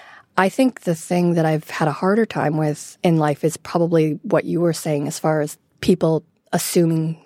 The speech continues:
things about me is because of the way I dress or because of the way I look or because, I remember when I went to school, my mother telling me, I was on, like, a payphone in the hall in my all-girls dorm, and I was devastated because I went to the dining room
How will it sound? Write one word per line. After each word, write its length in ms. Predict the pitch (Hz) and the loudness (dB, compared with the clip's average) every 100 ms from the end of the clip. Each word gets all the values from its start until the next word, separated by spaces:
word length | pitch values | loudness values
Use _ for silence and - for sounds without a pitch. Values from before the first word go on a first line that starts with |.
| - | -14
things 380 | - 160 156 | -2 0 0
about 320 | 151 151 135 165 | -2 -2 -2 -2
me 160 | 151 | -4
is 260 | - - - _ _ _ | -6 -10 -16 _ _ _
because 300 | 160 - 165 | -4 -2 -2
of 40 | |
the 80 | 170 | 2
way 140 | 160 160 | 2 2
I 80 | |
dress 460 | 160 180 180 165 - | 0 2 2 0 -4
or 80 | 151 | -6
because 340 | 160 - 160 | -6 -4 -2
of 60 | 160 | 2
the 80 | 156 | 2
way 160 | 156 | 2
I 60 | 156 | 2
look 360 | 190 214 - | 2 0 -2
or 80 | 165 | -6
because, 420 | - 160 156 151 - - - - - | -4 -4 -4 -4 -8 -20 -20 -20 0
I 80 | 185 | 2
remember 380 | 175 185 185 180 | 4 4 2 2
when 140 | 175 | 2
I 60 | 160 | 0
went 160 | 160 | 0
to 80 | 165 | -4
school, 360 | - - 160 160 | -4 2 2 2
my 120 | 156 | 0
mother 400 | 156 156 160 151 | 0 0 2 0
telling 360 | - 156 160 160 | 0 0 0 -2
me, 320 | 156 165 196 - | -4 -4 -6 -2
I 60 | 160 | 0
was 100 | 165 | 0
on, 80 | |
like, 160 | 147 - | -2 -4
a 20 | |
payphone 640 | - - - 160 - 156 151 | -8 -6 0 0 2 0 0
in 100 | 151 | -2
the 60 | |
hall 540 | 147 - 151 147 147 156 | -4 0 2 2 0 -2
in 180 | 151 170 | -4 -4
my 220 | 160 170 - | -4 -6 -2
all-girls 500 | 165 160 156 156 160 | 2 2 2 0 0
dorm, 380 | 156 151 147 147 | -2 0 0 0
and 160 | 151 - - - - - - - | -4 -6 -14 -20 -20 -20 -20 -4
I 120 | 180 | 4
was 140 | 196 165 | 4 4
devastated 680 | 175 170 170 - 170 160 156 | 0 -2 -2 2 4 4 2
because 480 | 160 - 170 160 | -2 0 0 2
I 100 | 160 | 2
went 220 | 165 175 - | 2 0 -2
to 100 | - | -2
the 100 | 175 | 0
dining 400 | 180 202 254 190 | 2 4 4 4
room 500 | 165 160 160 160 | 2 2 2 2